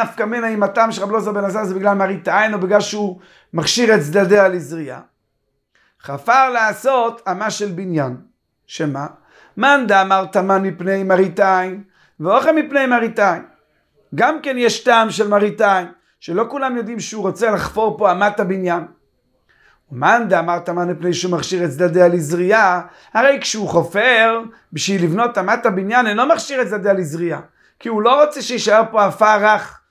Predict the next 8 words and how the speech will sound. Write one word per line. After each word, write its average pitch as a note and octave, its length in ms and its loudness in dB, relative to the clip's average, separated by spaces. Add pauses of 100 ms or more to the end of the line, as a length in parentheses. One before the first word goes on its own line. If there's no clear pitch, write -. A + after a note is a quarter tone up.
שמרכך G3+ 540 -4
את - 100 -14
הקרקע. F#3 460 -4 (1600)
עכשיו F#3+ 280 0
הגמרא F3+ 300 -2
חוזרת E3+ 460 -2
למה E3+ 200 -2
שאמרנו, F3 840 2